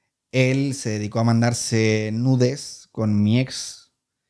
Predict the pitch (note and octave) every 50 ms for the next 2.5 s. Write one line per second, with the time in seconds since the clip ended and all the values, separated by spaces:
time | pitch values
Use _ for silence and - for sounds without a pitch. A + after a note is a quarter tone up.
0 | _ _ _ _ _ _ - G#2 F#2+ F#2+ G2 - G2+ G#2 G2+ G2+ G2 F#2+ F#2+ F2+
1 | - G2+ G2+ G#2+ A2 A2+ B2+ C3+ A#2+ A#2 A2 G#2+ G#2+ G#2 G#2+ G#2 G#2+ G#2 G#2+ G2+
2 | - C3 C3+ E3+ G3+ - - - - _